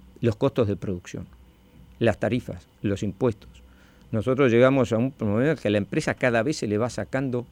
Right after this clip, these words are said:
más posibilidad o se la va asfixiando más y nosotros necesitamos tener más espacio,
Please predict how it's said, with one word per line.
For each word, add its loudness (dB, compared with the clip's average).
más 2
posibilidad -2
o -4
se -4
la 4
va 2
asfixiando -2
más -2
y -4
nosotros 0
necesitamos 0
tener -4
más -8
espacio, -10